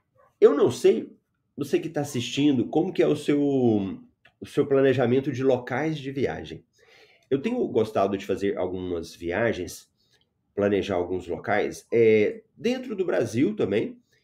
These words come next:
e pra fazer um, viagens um pouco mais rápidas, né? Às vezes aproveitar um feriado, é, conhecer coisas boas que nós temos no Brasil também, né? E há pouco tempo eu fiz uma viagem pra Curitiba,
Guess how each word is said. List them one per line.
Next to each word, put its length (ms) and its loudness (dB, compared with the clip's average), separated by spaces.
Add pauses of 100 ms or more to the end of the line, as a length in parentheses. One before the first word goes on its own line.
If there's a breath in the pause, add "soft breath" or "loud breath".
(160)
e 80 0
pra 180 -4
fazer 240 -2
um, 180 -2
viagens 440 0
um 100 0
pouco 300 -2
mais 180 -2
rápidas, 800 -2
né? 180 -2 (300 soft breath)
Às 240 -2
vezes 180 -2
aproveitar 640 0
um 220 0
feriado, 1120 0 (320 soft breath)
é, 80 0
conhecer 500 -2
coisas 320 0
boas 380 2
que 100 -4
nós 160 2
temos 300 0
no 160 -2
Brasil 480 -2
também, 340 -6
né? 160 -2 (600 soft breath)
E 300 -2
há 80 -2
pouco 300 -4
tempo 260 2
eu 40 -2
fiz 200 -2
uma 120 0
viagem 420 2
pra 140 -6
Curitiba, 720 -4